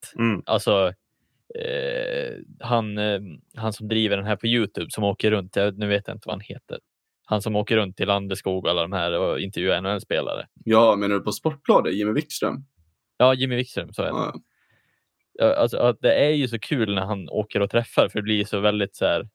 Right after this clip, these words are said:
Speaker 2: naturligt och allting.
Speaker 1: Ja, men
Speaker 2: Att
Speaker 1: precis,
Speaker 2: ha
Speaker 1: och
Speaker 2: en
Speaker 1: samma
Speaker 2: sån
Speaker 1: sak
Speaker 2: person.
Speaker 1: med den satsningen Betsson har gjort ju med, med Fimpen Eklund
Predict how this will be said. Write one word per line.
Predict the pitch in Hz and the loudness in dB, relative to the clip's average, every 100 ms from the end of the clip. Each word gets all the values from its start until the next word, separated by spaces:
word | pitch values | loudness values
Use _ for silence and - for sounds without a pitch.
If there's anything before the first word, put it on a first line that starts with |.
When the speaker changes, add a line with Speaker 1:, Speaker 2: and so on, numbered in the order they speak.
| _ | _
Speaker 2:
naturligt | 107 104 135 95 80 - | -6 -4 -2 -4 -6 -8
och | - | -6
allting. | 90 - 78 - _ _ _ _ _ _ - | -6 -8 -18 -20 _ _ _ _ _ _ 0
Speaker 1:
Ja, | 135 143 | 6 6
men | 139 | 4
Speaker 2:
Att | |
Speaker 1:
precis, | 135 127 | 4 4
Speaker 2:
ha | |
Speaker 1:
och | 117 | 4
Speaker 2:
en | |
Speaker 1:
samma | 127 131 | 4 4
Speaker 2:
sån | 135 | 4
Speaker 1:
sak | 131 120 | 4 4
Speaker 2:
person. | 117 | 4
Speaker 1:
med | |
den | 113 107 104 | 4 4 0
satsningen | - 107 113 104 | 0 0 2 2
Betsson | 127 139 - 95 | 2 0 -2 0
har | |
gjort | 92 92 92 | 0 0 -2
ju | |
med, | 92 92 87 - | 0 0 0 0
med | 101 98 92 87 87 87 | 0 2 0 -2 -4 -2
Fimpen | 113 101 104 | 0 0 0
Eklund | 110 - 107 80 | 0 0 -2 -2